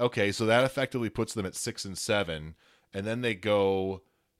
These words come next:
to Minnesota to play the Vikings. The Vikings just barely beat the Carolina Panthers today. I mean, it, it, they, they should have lost on two separate occasions. They should have, you know, the Bears had every opportunity to,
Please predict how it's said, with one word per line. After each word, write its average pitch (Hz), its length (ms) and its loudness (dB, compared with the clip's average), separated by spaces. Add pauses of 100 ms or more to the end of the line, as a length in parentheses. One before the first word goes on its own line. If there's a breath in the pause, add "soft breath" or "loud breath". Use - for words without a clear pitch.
to 101 400 -4
Minnesota 110 920 6 (260)
to 104 100 -2
play 98 240 0
the 92 80 0
Vikings. 90 520 -2
The 101 80 -4
Vikings 123 440 0
just - 260 0 (340)
barely 135 720 2 (460 soft breath)
beat 98 340 4 (160)
the 92 180 -8
Carolina 110 540 2
Panthers 101 460 -2
today. 87 440 -2
I 85 60 -6
mean, 90 140 -4
it, 90 180 -10
it, 92 140 -12 (340)
they, 98 320 -8 (380)
they 98 80 -2
should 160 200 2
have 120 120 0
lost 120 280 4
on 101 140 -4
two - 180 -4
separate 104 320 -2
occasions. 87 600 -6 (720 soft breath)
They 107 140 0
should 175 180 4
have, 175 220 4
you 143 80 2
know, 123 140 4
the 113 100 2
Bears 143 300 6
had 127 120 6
every 123 280 6
opportunity 110 580 2
to, 85 600 -2